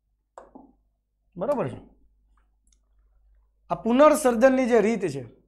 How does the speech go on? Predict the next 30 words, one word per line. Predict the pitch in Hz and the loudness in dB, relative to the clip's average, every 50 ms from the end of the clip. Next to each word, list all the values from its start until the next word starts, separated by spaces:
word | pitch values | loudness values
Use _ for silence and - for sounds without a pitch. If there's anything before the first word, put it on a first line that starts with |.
| _ _ _ _ _ _ _ _ _ _ _ _ _ _ _ _ _ _ _ - | _ _ _ _ _ _ _ _ _ _ _ _ _ _ _ _ _ _ _ -8
કે | 196 180 | 0 0
જેમાં | 226 247 254 240 240 269 285 262 208 202 | 2 4 6 6 8 6 6 4 2 0
આ | 208 214 - | -2 -2 -2
પ્લેનેરિયા | 226 226 240 254 277 277 269 277 277 262 247 | 0 0 2 4 4 4 4 4 2 2 2
નામના | 254 254 247 247 233 180 | 2 0 0 -2 -2 -2
જીવના | 214 233 233 226 180 165 175 | -4 -4 -4 -4 -4 0 2
બે | 240 277 269 | 4 4 4
ટુકડા | 269 262 220 240 233 208 185 | 2 -2 -2 -2 0 0 0
કરવામાં | 185 196 190 180 160 151 151 143 | -2 -2 -2 -2 -4 -4 -6 -8
આવે, | 127 117 - _ _ _ _ _ _ _ _ _ _ _ _ _ _ _ | -10 -12 -18 _ _ _ _ _ _ _ _ _ _ _ _ _ _ _
તો | 185 180 - | -12 -8 -2
પ્રત્યેક | - 247 247 247 - - 311 311 247 262 | -2 -2 -2 -2 -2 0 0 0 0 -2
ટુકડો | 208 - 269 233 254 226 226 226 | -2 -2 -4 -2 0 0 0 0
એક | 196 196 185 170 185 | 0 -4 -4 0 0
નવા | 226 262 294 277 220 185 | 4 6 6 4 4 4
બાકીના | 208 240 233 240 285 285 285 254 - - | 2 0 0 0 -2 0 0 0 0 0
શરીરનું | 240 233 254 240 240 233 226 202 196 | -4 -4 -2 -4 -4 -4 -2 -2 -2
નિર્માણ | 208 208 226 226 - 190 165 170 | -2 0 0 0 0 0 -2 -4
કરી | 180 165 143 139 | -6 -6 -6 -8
દે | 139 135 120 | -10 -10 -12
છે. | - - - _ _ _ _ _ _ _ _ _ _ _ _ _ - | -16 -20 -20 _ _ _ _ _ _ _ _ _ _ _ _ _ -8
અને | 165 170 | -6 -6
આ | 170 170 185 | -2 0 0
બાકીના | 208 214 226 254 254 254 - 180 | 0 0 0 -4 -2 -2 -2 -2
શરીરનું | 226 220 240 233 226 220 208 202 | -4 -4 -4 -4 -4 -4 -4 -4
નિર્માણ | 208 214 226 226 220 208 | -4 -2 -2 -2 -2 -4
કરીને | 226 214 185 170 156 165 | -6 -6 -6 -8 -6 -6
બંને | 196 226 262 269 277 254 190 | -4 -4 -2 0 0 -2 -2
ટુકડા | - 226 196 208 185 160 - - | -4 -8 -6 -4 -4 -4 -6 -6
પ્રત્યેક | 208 214 208 - - 269 254 240 | -10 -12 -12 -10 -6 -6 -6 -4